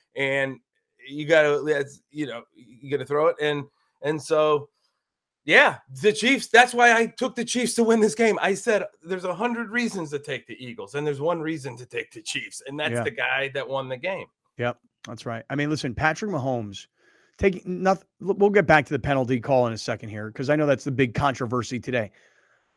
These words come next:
Speaker 2: But Patrick Mahomes, I, I said this to you guys last week.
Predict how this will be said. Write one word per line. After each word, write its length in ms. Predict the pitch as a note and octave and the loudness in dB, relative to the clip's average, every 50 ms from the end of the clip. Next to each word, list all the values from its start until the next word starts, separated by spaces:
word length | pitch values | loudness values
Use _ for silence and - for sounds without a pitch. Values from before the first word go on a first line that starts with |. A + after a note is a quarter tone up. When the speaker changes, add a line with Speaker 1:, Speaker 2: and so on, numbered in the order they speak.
| _ _ - | _ _ -2
Speaker 2:
But 220 | - D3+ D#3 D#3 - | 4 4 4 4 4
Patrick 400 | - F#3 G3 G3+ - - E3 C#3+ | 2 0 0 0 0 -2 -2 0
Mahomes, 560 | D3 C3+ A#2+ B2 A#2 G#2+ G#2 G2+ - - - _ _ _ _ - | 0 0 0 -2 -4 -4 -6 -10 -14 -16 -18 _ _ _ _ -8
I, 100 | C#3+ - - | -6 0 4
I 80 | F#3 F#3+ | 4 4
said 240 | F3 - B3 A#3+ | 4 2 0 0
this 160 | F3+ E3+ D3 - | 2 0 0 -2
to 80 | - E3+ | -2 0
you 60 | D#3 | 4
guys 220 | C#3+ C#3 C3+ A#2 | 4 4 4 4
last 260 | C3+ C3 B2 A#2 - | 0 -2 -2 -2 -4
week. 240 | C#3+ C3 A#2 G#2 _ | -2 -2 -2 -4 _